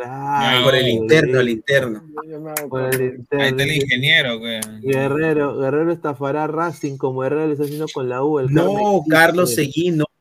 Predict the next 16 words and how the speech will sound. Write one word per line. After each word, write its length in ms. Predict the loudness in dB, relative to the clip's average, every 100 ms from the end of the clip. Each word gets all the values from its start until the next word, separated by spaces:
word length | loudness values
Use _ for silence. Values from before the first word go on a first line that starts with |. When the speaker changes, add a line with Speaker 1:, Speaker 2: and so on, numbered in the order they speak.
| _
Speaker 3:
porque, 800 | _ -6 -4 -2 -4 -4 -6 -10 -14
pues, 180 | -14 -10
Racing 360 | -8 -8 -6
ya 200 | -2 -4
le 200 | -4 -6 -6
ha 100 | -6
hecho 260 | -6 -8
un, 680 | -6 -8 -8 -8 -8 -10 -14 _ _ _ _ _
le 120 | -2
ha 40 | -2
hecho 160 | -2
un 80 | -6
contrato 460 | -6 -6 -6 -4 -4
a 40 |
Guerrero 440 | -4 -4 -4 -4 -4
con 260 | -6 -8